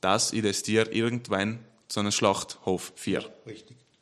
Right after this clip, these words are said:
Speaker 1: Also siehst du selber, dass man das Tier hintergeht, oder nicht?
Speaker 2: Nein, ich sehe es, äh, ein Tier hat ein Leben, soll's, äh, soll ein schönes Leben haben, möglichst ein langes Leben. Bin ich auch bei dir?
Speaker 1: Jedes Tier oder nur ein,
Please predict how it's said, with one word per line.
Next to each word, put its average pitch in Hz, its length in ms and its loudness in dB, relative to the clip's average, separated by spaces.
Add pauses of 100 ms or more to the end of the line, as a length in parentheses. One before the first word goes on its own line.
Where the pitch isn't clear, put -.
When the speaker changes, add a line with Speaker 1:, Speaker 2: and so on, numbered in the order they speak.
(320)
Speaker 1:
Also 101 240 -6
siehst - 260 -2
du 107 60 -4
selber, 107 260 2
dass 101 160 -2
man 101 80 -2
das 95 140 -4
Tier 107 160 0
hintergeht, 101 560 0
oder 101 120 -6
nicht? 92 320 -8
Speaker 2:
Nein, 165 200 -6 (400)
ich 123 160 -8
sehe 127 160 -4
es, - 320 -12 (100)
äh, - 60 -12
ein 113 480 -6
Tier 139 200 -2
hat 117 220 -4
ein 101 100 -4
Leben, 117 440 -6 (160)
soll's, 120 360 -4
äh, 104 220 -12
soll 117 200 -4
ein 98 60 -10
schönes 165 320 -4
Leben 156 280 -6
haben, - 240 -8
möglichst 113 520 -4
ein 92 100 -14
langes 87 280 -14
Leben. 190 240 -12 (460)
Bin 95 120 -16
ich - 80 -16
auch 127 60 -16
bei 123 80 -16
dir? 170 140 -14 (520)
Speaker 1:
Jedes 117 400 8
Tier 135 340 4
oder 110 220 8
nur 107 420 4
ein, 98 300 0